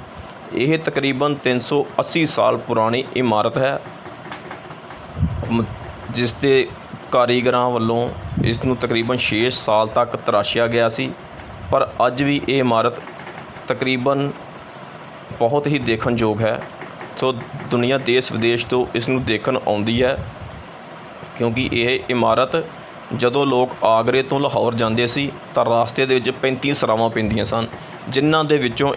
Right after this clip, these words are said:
ਇੱਕ ਇਹ ਸਰਾਂ ਸੀ, ਤਾਂ ਜੋ ਲੋਕ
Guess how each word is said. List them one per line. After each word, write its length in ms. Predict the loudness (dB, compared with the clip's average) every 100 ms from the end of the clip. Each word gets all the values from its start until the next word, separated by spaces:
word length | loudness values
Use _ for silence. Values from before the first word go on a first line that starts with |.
| 0
ਇੱਕ 260 | 0 0 -2 -6 2
ਇਹ 360 | 4 4 2 -4
ਸਰਾਂ 380 | -6 0 2 2
ਸੀ, 220 | 0 -2 -4 -12 -18 -18 -18 -18 -18 -18 -18 -12 0
ਤਾਂ 220 | 2 2
ਜੋ 140 | 2
ਲੋਕ 320 | 4 2 2